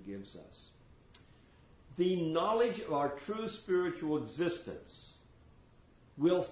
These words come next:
become self-manifest. No external process is required.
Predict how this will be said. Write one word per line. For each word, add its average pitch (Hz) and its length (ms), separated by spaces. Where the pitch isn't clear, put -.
become 180 580
self-manifest. 160 1800
No 196 600
external 190 720
process 160 720
is 135 280
required. 110 800